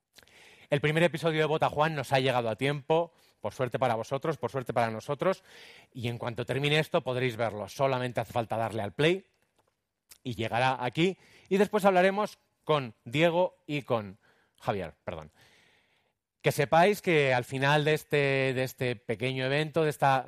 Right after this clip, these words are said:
de este Fuera de Series Live, podréis preguntar lo que queráis a los dos invitados del programa, pero no lo vais a hacer directamente, porque tenemos aquí un sistema que son las redes.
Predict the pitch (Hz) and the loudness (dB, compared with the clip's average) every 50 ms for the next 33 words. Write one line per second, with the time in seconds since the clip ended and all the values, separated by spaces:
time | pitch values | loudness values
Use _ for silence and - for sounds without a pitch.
0 | 147 147 151 123 127 135 - - 135 - - 139 131 131 131 - - 123 127 123 | -10 -14 -8 -6 -6 -4 -4 -4 -6 -4 -2 0 0 0 0 0 -2 -4 -2 0
1 | - 139 139 147 160 - - - - - _ _ _ _ - 127 127 127 131 147 | 2 2 2 2 2 -2 -8 -20 -20 -20 _ _ _ _ 0 0 0 2 0 0
2 | 156 151 - - 151 135 135 120 - 139 135 139 139 135 131 - 127 120 123 131 | 0 0 -2 -2 -4 -2 -2 0 0 2 2 2 0 0 0 0 0 2 2 2
3 | 143 151 - 139 123 117 110 107 95 95 120 117 117 113 - - - 120 117 113 | 2 0 0 -2 -2 -2 -2 -6 -6 -4 -4 -4 -4 -6 -8 -12 -12 -10 -8 -6
4 | 113 107 113 - - 131 131 127 131 120 127 120 - 120 120 120 131 131 135 147 | -4 -4 -2 2 2 2 2 2 0 -4 -6 -6 -6 -4 -2 0 0 0 2 0
5 | 156 156 - - - - - _ - 156 147 165 175 175 165 160 156 156 151 - | 0 -2 -4 -8 -20 -20 -10 _ 0 0 2 2 2 0 2 2 2 0 0 -2
6 | 139 - 165 151 139 135 139 143 123 - 139 - 147 160 185 190 160 - 160 160 | -2 0 0 0 2 0 -2 -2 -2 -2 -2 -2 0 -2 -2 -2 0 2 0 0
7 | 175 185 151 _ _ _ _ - _ - 110 107 113 - 123 131 143 151 147 127 | 0 -4 -14 _ _ _ _ -18 _ -10 -8 -6 -6 -4 -4 -4 -4 -6 -6 -6
8 | 143 143 - - 131 - - 151 143 135 131 139 135 _ _ - - - _ - | -6 -8 -8 -8 -6 -2 0 0 0 0 -2 -4 -6 _ _ -20 -20 -20 _ -20
9 | - _ _ _ _ _ _ _ _ - 143 117 135 123 107 92 82 82 82 80 | -20 _ _ _ _ _ _ _ _ -6 -6 -4 -2 -2 -4 -4 -6 -8 -10 -12
10 | 78 87 - - | -12 -14 -18 -20